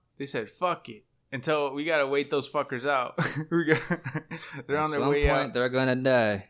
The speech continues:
Speaker 1: They're gonna, they're on their way out anyway. So once, once, dude, and there's more of us than there are of any other generation, right? Is that a fact? I think I just, I'm talking out my ass now.
Speaker 2: I think so. There's more free-minded people and free thinkers nowadays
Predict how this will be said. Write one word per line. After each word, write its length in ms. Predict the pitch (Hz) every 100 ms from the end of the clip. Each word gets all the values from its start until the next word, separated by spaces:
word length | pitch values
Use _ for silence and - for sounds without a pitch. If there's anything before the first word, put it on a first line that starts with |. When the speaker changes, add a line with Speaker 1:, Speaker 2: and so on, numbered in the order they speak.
| -
Speaker 1:
They're 140 | 131
gonna, 260 | 135 139 127
they're 180 | 139 139
on 100 | 143
their 100 | 139
way 220 | 139 131
out 140 | 127 123
anyway. 500 | 135 139 110 104 107
So 420 | - 107 101 98
once, 400 | 104 127 139 - -
once, 260 | - 131 131 127
dude, 200 | 135 123
and 180 | 139 156
there's 160 | 156 120
more 240 | 160 175
of 120 | 156
us 280 | 165 156 -
than 120 | 143
there 140 | 131 120
are 280 | 131 131 120
of 100 | 120
any 200 | 120 117
other 120 | 113
generation, 600 | 110 107 101 117 123 113
right? 240 | 101 107 -
Is 120 | 113
that 100 | 143
a 40 | 160
fact? 260 | 147 147 143 -
I 20 | 131
think 200 | 143 123
I 20 |
just, 160 | 117 117
I'm 140 | 117 113
talking 260 | - 113 104
out 120 | 101
my 140 | 95
ass 260 | 95 95 -
now. 160 | 98 92 _
Speaker 2:
I 80 | 123
think 180 | 117 98
so. 220 | 98 107 -
There's 180 | 110
more 260 | 113 113 113
free-minded 800 | - - 143 135 120 107 101 95
people 500 | 113 107 92 90 92 _
and 200 | 101 98
free 180 | - 113
thinkers 840 | 98 139 131 110 95 92 - - _ _
nowadays 720 | 104 104 104 95 90 90 85